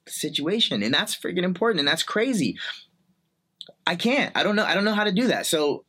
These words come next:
so I, so it's a documentary is what it is. And, and again, it's, it's a similar thing. And I'm, and that's one of my other projects that I'm putting together at some point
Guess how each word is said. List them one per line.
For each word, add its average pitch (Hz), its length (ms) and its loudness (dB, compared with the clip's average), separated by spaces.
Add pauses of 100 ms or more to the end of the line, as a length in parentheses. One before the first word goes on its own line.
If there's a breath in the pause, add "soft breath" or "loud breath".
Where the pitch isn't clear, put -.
(220)
so 156 180 0
I, 147 340 2
so 139 180 0
it's 143 160 -2
a 131 40 -2
documentary 127 680 0
is 101 120 -2
what 107 120 0
it 98 80 -2
is. 120 460 0
And, 117 360 0 (640 loud breath)
and 117 140 2
again, 117 580 2
it's, - 520 -2
it's 123 200 -2
a 117 60 0
similar 131 360 2
thing. 123 280 -2
And 107 100 2
I'm, 107 320 0
and 107 80 2
that's 110 180 0
one 110 140 0
of 107 80 0
my 101 160 2
other 107 160 0
projects 101 480 0
that 95 100 0
I'm 95 400 0
putting 90 200 -2
together 92 340 0
at - 100 -6
some 92 200 -4
point 90 320 -2